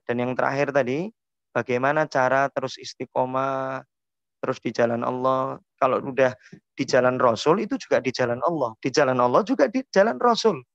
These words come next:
Karena Rasul itu adalah, apa ya,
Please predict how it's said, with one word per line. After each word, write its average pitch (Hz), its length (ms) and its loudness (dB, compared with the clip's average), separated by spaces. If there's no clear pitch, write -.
Karena 202 260 4
Rasul 180 400 4
itu 165 160 2
adalah, 147 460 4
apa - 300 -2
ya, 131 180 2